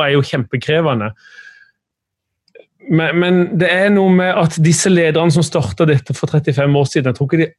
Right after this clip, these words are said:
ante hvor viktig organisasjonen var, hvor viktig mediehverdagen kom til å bli. Så vi tenkte at vi må samle Kristen-Norge nå, som, eh, som kirke er blitt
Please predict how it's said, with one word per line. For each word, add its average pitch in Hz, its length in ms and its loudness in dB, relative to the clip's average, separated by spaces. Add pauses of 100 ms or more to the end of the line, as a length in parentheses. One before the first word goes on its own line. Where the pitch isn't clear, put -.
ante 135 920 0 (200)
hvor 151 400 0
viktig 147 520 -4 (520)
organisasjonen 143 640 0
var, 135 220 2
hvor 135 100 2
viktig 143 320 0
mediehverdagen 139 640 0
kom 123 300 -2 (100)
til 127 160 0
å 117 80 -2
bli. 113 220 -2 (640)
Så 233 80 0
vi 269 160 0
tenkte 165 540 0 (100)
at 160 320 -4
vi 202 160 2
må 185 160 4
samle 151 460 0
Kristen-Norge 139 580 -2
nå, 120 160 0 (840)
som, 139 340 0
eh, 131 680 -2 (1120)
som 147 160 -4
kirke 160 380 -2
er 139 80 -2
blitt 147 320 -4